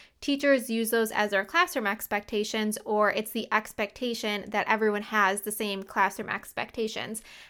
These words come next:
and that's totally fine. What I would do is identify three to five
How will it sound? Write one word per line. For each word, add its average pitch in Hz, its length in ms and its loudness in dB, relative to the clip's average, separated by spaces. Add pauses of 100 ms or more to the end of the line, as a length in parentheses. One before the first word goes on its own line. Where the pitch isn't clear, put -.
and 240 160 0
that's 349 240 0
totally 269 480 0
fine. 220 440 -2 (340)
What - 280 4
I 240 180 8
would 320 240 0
do 214 340 2
is 208 240 0
identify 208 600 4
three 233 420 -4
to 320 120 2
five 196 560 6